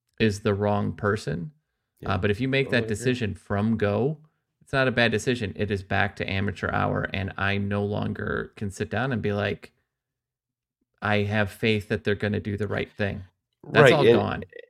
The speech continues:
Speaker 2: and, and Bears fans shouldn't. This team hasn't earned the benefit of the doubt at all.
Speaker 1: No, it had
Speaker 2: And that's
Speaker 1: always been hope, right?
Speaker 2: Right, a-, and it,
Speaker 1: Hope.
Speaker 2: it, everything is based on hope. Oh,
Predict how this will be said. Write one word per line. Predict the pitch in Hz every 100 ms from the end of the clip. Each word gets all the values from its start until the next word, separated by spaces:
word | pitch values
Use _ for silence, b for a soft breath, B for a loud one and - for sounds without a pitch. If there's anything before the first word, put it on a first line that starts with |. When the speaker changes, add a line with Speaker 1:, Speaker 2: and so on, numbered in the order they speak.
| _
Speaker 2:
and, | - 135 127
and | - 127 117 98
Bears | 139 170 196 -
fans | 139 127 117
shouldn't. | - 131 85 85
This | 92 165 185 - _
team | - 139 139 117 82
hasn't | - 113 113 110 107 - -
earned | 95 101 95 82
the | 82
benefit | 85 85 80 85
of | 80
the | 80
doubt | 80 78 76 _ _ _ _ _ _ _ _
at | 98 95
all. | 90
Speaker 1:
No, | 80 - - _ _ -
it | 180
had | 190
Speaker 2:
And | 208
that's | 127
Speaker 1:
always | 226 -
been | 156 123
hope, | 113 - 131 - - _ -
right? | 110 117
Speaker 2:
Right, | 147 104 -
a-, | 98 -
and | 120
it, | 107
Speaker 1:
Hope. | 85
Speaker 2:
it, | 110 - -
everything | 151 175 165 139 101
is | 92
based | - 95 90 95
on | 90
hope. | 87 80
Oh, | - 113 -